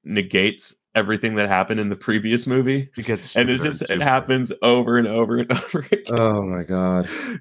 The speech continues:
Speaker 1: don't
Speaker 2: Anyways,
Speaker 1: have to deal
Speaker 2: we're,
Speaker 1: with that.
Speaker 2: we're, we're dragging on. Uh, the, whoever's here at this point, thank you for listening to us, uh, share our, I don't know,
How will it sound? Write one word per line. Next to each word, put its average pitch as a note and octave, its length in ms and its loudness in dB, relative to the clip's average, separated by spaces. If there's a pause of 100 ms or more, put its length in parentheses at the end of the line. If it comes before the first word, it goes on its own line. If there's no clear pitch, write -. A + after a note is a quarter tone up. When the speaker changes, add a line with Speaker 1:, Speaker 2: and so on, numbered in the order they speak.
Speaker 1:
don't B2+ 200 6
Speaker 2:
Anyways, F3 180 6
Speaker 1:
have D#3 120 4
to D3 40 -6
deal D3 120 6
Speaker 2:
we're, C#3 80 8
Speaker 1:
with A#2+ 100 4
that. F3+ 220 4
Speaker 2:
we're, F3+ 260 0
we're F3 140 0
dragging C#3+ 360 4
on. G2+ 320 2
Uh, F#2 260 0
the, F#2+ 260 -4
whoever's C3 440 4
here B2 200 4
at G2 120 2
this G2+ 160 0
point, F#2+ 360 -2
thank A#2+ 400 2
you F#2+ 380 4
for E2+ 440 0
listening F2+ 540 2
to F2 180 2
us, E2+ 400 0
uh, D2+ 300 0
share E2 420 0
our, D2+ 460 0 (480)
I C#2+ 100 -2
don't C#2+ 140 -2
know, D2 280 -4